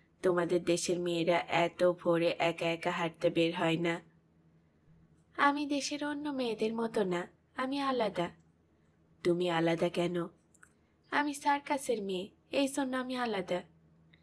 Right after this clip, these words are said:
নি পোর্টার বলল, "আচ্ছা, তাহলে আমার ত্রুটি হয়েছে। তুমি সকালে মর্নিং ওয়াক করতে বের হয়েছিলে,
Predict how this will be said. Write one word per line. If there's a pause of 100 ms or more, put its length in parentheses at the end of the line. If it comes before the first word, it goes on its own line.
(560)
নি
পোর্টার
বলল, (580)
"আচ্ছা,
তাহলে
আমার
ত্রুটি
হয়েছে। (600)
তুমি
সকালে
মর্নিং
ওয়াক
করতে
বের
হয়েছিলে,